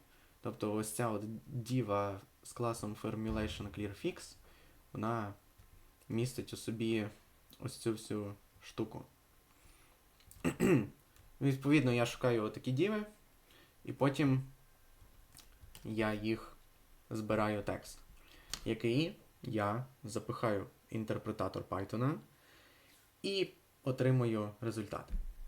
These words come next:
Відповідно, результати потім записуються в форму, якщо там є форма, або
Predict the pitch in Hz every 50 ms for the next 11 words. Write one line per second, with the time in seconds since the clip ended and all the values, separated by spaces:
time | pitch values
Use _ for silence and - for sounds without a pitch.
0 | - - - - - - - - - - - - - - - 113 113 - 127 123
1 | 127 123 120 113 113 110 113 123 123 131 190 208 208 - 139 - 123 127 131 127
2 | 120 110 113 104 - 120 113 - - 110 107 107 107 - - 101 101 92 95 98
3 | - - - - _ - - - 110 107 104 - - - 151 190 220 214 208 208
4 | 208 - - 208 - - - 190 190 190 180 175 170 170 165 - 175 170 170 170
5 | 151 143 139 139 - - - - - - - - - - - - 110 120 120 147
6 | 170 180 170 151